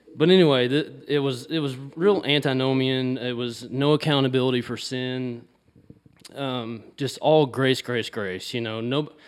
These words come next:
matter of fact, looking back, um, at my childhood, I can't really recall ever <clears throat> going to church and hearing a pras-, a pastor preach on sin, like, um,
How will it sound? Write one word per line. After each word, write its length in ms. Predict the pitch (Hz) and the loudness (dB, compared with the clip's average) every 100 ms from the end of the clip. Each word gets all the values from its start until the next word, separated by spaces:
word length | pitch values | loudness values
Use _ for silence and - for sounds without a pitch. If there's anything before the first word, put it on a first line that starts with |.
| - _ - | -20 _ -12
matter 200 | 123 143 | -6 -4
of 80 | 131 | 0
fact, 320 | 156 131 127 | -2 -2 -6
looking 340 | 147 170 143 | -6 -2 -2
back, 440 | 123 131 127 - - | 0 0 0 -4 -14
um, 320 | 127 123 113 113 | -6 -4 -4 -4
at 100 | 131 | -4
my 140 | 117 113 | -2 -4
childhood, 680 | - 139 156 127 123 117 - - | 0 4 4 2 -2 -2 -8 -14
I 80 | |
can't 380 | - - 175 120 | -12 -4 -4 -2
really 540 | 135 143 131 120 110 - _ _ _ _ _ _ _ _ _ - | 0 2 2 0 -4 -10 _ _ _ _ _ _ _ _ _ -10
recall 960 | 131 131 117 143 143 127 117 120 120 _ _ - | -2 -2 0 4 6 6 2 -4 -10 _ _ 0
ever 520 | 151 147 139 123 82 _ - | 0 2 0 -2 -6 _ -2
<clears throat> 280 | 165 147 123 | 0 0 2
going 300 | 139 151 127 | 4 4 2
to 60 | |
church 420 | 113 131 135 127 123 | -2 -4 -4 -4 -8
and 140 | 113 | -6
hearing 680 | 113 123 123 120 117 107 - | -2 -2 -2 -4 -6 -10 -10
a 100 | 110 | -8
pras-, 360 | 123 117 117 - 127 | -2 0 -2 -4 -12
a 80 | |
pastor 560 | 113 127 117 - 120 110 | -6 -2 -2 -2 -6 -6
preach 720 | - - 123 117 - - - _ _ _ _ _ _ _ _ | -8 -6 -4 -4 -8 -14 -16 _ _ _ _ _ _ _ _
on 200 | 113 110 | -12 -10
sin, 480 | - 139 156 110 87 | -8 -4 -4 -4 -6
like, 200 | 123 98 - _ _ _ _ 107 | -6 -6 -12 _ _ _ _ -12
um, 500 | 120 117 107 104 | -10 -10 -12 -14